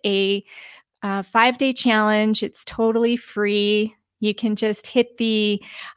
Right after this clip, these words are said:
uh, play game button on this page to get started, or you can go to love in your hands dot com to get started and sign up for my Align to Your Soulmate Challenge.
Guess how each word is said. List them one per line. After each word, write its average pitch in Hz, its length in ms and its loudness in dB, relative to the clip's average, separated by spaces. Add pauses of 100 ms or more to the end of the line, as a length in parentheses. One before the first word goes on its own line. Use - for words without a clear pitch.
uh, 196 180 0
play 240 280 4
game 220 460 4 (120)
button 233 360 4
on 233 160 2
this 262 200 0
page 208 680 0 (100)
to 240 120 -2
get 226 200 -2
started, 214 600 2
or 214 220 4
you 240 160 2
can 240 160 2
go 214 200 2
to 208 480 0
love 190 260 0
in 214 100 2
your 226 120 0
hands 202 360 -2
dot 214 220 2
com 196 460 -2 (100)
to 226 120 -2
get 202 200 -8
started 196 520 0 (680)
and 220 540 4
sign 220 320 0
up 233 140 0
for 214 280 0
my 202 360 0
Align 196 420 0
to 220 160 -2
Your 220 180 2
Soulmate 196 480 -2
Challenge. 220 840 -2